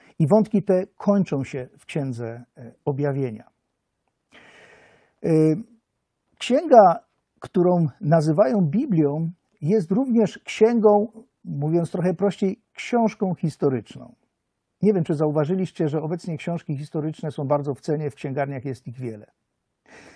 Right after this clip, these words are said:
Ale słuchajcie, Biblia jest całkowicie wyjątkową księgą historyczną, dlatego że zaczyna się wcześniej niż każda inna książka historyczna i kończy się później niż każda inna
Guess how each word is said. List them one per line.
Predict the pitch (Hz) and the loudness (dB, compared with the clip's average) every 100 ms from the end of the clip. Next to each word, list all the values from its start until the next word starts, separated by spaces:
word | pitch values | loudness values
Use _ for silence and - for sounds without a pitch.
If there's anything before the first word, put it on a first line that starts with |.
| - - | -8 0
Ale | 160 | 0
słuchajcie, | 160 220 233 196 175 _ _ - | 2 0 2 0 -2 _ _ -10
Biblia | 127 175 233 233 226 | -2 0 2 4 4
jest | 185 190 185 - | 4 2 0 -8
całkowicie | - 196 175 185 208 - 196 | -2 -2 0 -2 0 2 2
wyjątkową | 143 185 226 220 185 - 190 170 170 | 4 4 4 2 0 0 2 2 -2
księgą | - 151 147 143 | -2 -4 -4 -6
historyczną, | - - - 131 - - - _ _ _ - | -10 -12 -10 -10 -14 -20 -20 _ _ _ -8
dlatego | 123 139 185 202 | -4 -2 0 0
że | 175 160 | 2 0
zaczyna | 139 170 156 226 202 185 | 0 -2 -2 -2 -2 -2
się | 190 | -4
wcześniej | 165 _ - 262 233 - 151 131 120 123 _ _ _ _ - | -4 _ -2 2 2 0 -4 -6 -8 -14 _ _ _ _ -6
niż | 143 143 | -4 -4
każda | - 160 139 151 | 0 0 2 -4
inna | 156 143 139 131 - _ | -6 -4 -4 -4 -8 _
książka | - 151 - | -6 -4 -4
historyczna | 135 139 - 143 131 - 143 160 _ _ _ - | -8 -10 -8 -8 -8 -12 -14 -16 _ _ _ -4
i | 165 | -2
kończy | - 196 185 196 | 2 2 2 -2
się | - 190 190 _ _ _ _ | 2 0 0 _ _ _ _
później | - 269 196 131 131 117 123 _ _ _ | 2 6 6 2 -4 -6 -12 _ _ _
niż | 139 151 131 | -4 -4 -4
każda | - 165 135 135 131 | 0 0 0 -6 -6
inna | 143 131 120 117 | -8 -8 -8 -10